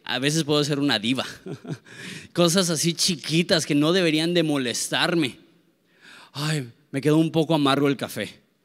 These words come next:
¿no? <laughs> Ok. Hay niños que se están muriendo de hambre en África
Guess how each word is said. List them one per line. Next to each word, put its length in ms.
¿no? 120
<laughs> 400
Ok. 140
Hay 120
niños 300
que 80
se 80
están 200
muriendo 460
de 100
hambre 320
en 100
África 520